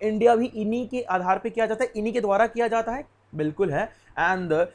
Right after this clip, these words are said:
linguistic survey of India, अरे linguistic मतलब भाषा के आधार पे जो सर्वे किए जाते हैं भारत के अंदर। क्लियर? Then क्या बोला कि the position of registrar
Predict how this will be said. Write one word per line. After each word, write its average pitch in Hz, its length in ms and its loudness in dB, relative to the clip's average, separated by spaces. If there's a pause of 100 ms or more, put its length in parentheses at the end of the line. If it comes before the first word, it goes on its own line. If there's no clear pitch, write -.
(320)
linguistic 190 580 -2
survey 180 340 -2
of 165 260 -2
India, 135 240 -10 (160)
अरे 339 240 -2
linguistic 220 600 0
मतलब 208 300 -4
भाषा 147 500 -2
के 349 120 -2
आधार 190 360 2
पे 160 160 -4
जो 190 200 -2 (200)
सर्वे 185 460 -2
किए 202 380 -2
जाते 190 320 -6
हैं 262 120 -10
भारत 202 420 -2
के 220 60 -6
अंदर। 143 400 -6
क्लियर? 269 260 2 (580)
Then 180 220 2 (1600)
क्या 254 180 0
बोला 143 240 0 (500)
कि 180 180 -4 (220)
the 165 120 -4 (160)
position 190 560 -2 (200)
of 165 160 -4
registrar 143 580 -4